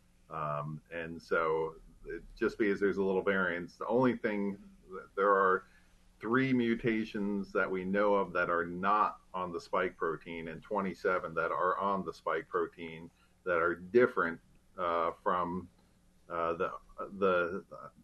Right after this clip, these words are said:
that are different on the spike protein itself. So you can understand if we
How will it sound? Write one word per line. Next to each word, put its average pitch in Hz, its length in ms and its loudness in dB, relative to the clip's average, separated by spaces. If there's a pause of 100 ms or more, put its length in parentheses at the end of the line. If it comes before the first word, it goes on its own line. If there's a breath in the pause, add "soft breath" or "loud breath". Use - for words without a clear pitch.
(600)
that 110 200 6
are 98 80 4
different 104 420 4
on 95 300 0 (100)
the 95 100 -4
spike 95 360 2
protein 87 400 -2
itself. 87 400 0
So - 80 -2
you 95 100 2
can 101 140 -2
understand 101 520 -2
if 87 120 -4
we 92 160 -2